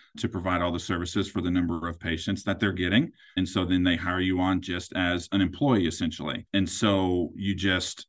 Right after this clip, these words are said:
fill out an application or submit a resume, and then they just hold an interview process and then hire you from there. Um, that's how it was for me. I just, uh, I was on the classifieds at Cleveland, um, and at Logan University, and I happened to find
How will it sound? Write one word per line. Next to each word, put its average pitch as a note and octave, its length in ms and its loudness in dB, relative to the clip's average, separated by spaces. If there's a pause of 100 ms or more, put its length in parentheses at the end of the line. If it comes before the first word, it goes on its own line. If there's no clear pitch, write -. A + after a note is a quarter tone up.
fill F#2+ 240 2
out F#2 160 4
an F#2 100 2
application F#2+ 600 2
or F#2 220 4
submit F#2 320 0
a F2 40 0
resume, G2 680 2
and F2 160 -2
then F2 80 0
they E2+ 120 2
just F#2 180 -2
hold G2 180 0
an F2+ 100 2
interview F#2 320 2
process G2 520 0
and F2+ 120 0
then E2 120 2
hire E2+ 220 0
you F#2 200 -2
from F2 240 -2
there. F2 340 0 (380)
Um, F2 360 4
that's F#2+ 180 2
how G#2 140 4
it - 60 0
was G2+ 220 0
for G2 140 -2
me. G2 180 4
I F#2 160 0
just, F2+ 440 -6 (460)
uh, F#2 240 6
I G2 80 4
was G2+ 160 4
on G2+ 220 6
the F#2 80 2
classifieds A#2 720 2
at G#2 160 0
Cleveland, B2+ 500 2 (240)
um, F#2 280 -2
and F#2+ 160 2
at D#2+ 80 0
Logan G2 280 2
University, F#2+ 600 0
and F2+ 100 2
I E2 140 -2
happened F#2+ 260 -2
to E2 60 -2
find F2+ 440 0